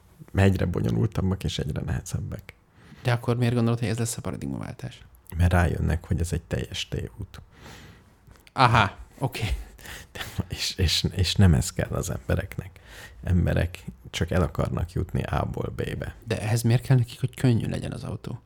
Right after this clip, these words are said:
Speaker 1: Szerinte miért kell nekik, hogy könnyű?
Speaker 2: Igen.
Speaker 1: Hát mert a könnyűnek van,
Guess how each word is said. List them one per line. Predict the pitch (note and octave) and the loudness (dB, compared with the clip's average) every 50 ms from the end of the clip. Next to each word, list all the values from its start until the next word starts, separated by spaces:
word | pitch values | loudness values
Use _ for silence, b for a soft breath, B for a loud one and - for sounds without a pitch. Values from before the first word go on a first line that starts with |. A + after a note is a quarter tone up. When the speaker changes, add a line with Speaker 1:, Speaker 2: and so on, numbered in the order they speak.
| - - | -14 -10
Speaker 1:
Szerinte | - - - D#2+ D2 D2+ E2+ - - - - - - - - - - - - - - - - - - - - - - | -2 2 2 4 4 4 2 0 -4 -10 -12 -16 -20 -20 -20 -20 -20 -20 -20 -20 -20 -20 -20 -20 -20 -20 -20 -12 0
miért | - E2 E2+ D#2+ - | 4 4 4 4 4
kell | - - D2 | 4 4 4
nekik, | E2+ F#2+ - - F#2+ - | 4 2 2 -2 -2 0
hogy | - F2+ - | -2 -2 -2
könnyű? | - - - D2 D#2+ D#2+ D#2 C#2 - | -4 -2 0 2 2 2 0 0 0
Speaker 2:
Igen. | - A2+ - - - - - _ _ | 0 0 0 -2 -4 -8 -12 _ _
Speaker 1:
Hát | - - F2 - - | 2 2 2 4 4
mert | F2+ F#2+ F#2+ - | 6 6 6 6
a | - - | 4 4
könnyűnek | - A2 G#2 G2+ G2 F#2+ F#2+ F#2 F2+ E2+ - - | 6 6 8 10 10 10 10 8 8 6 6 6
van, | F2 E2+ G2+ G#2+ G2 F#2 F2 | 6 8 8 8 8 6 4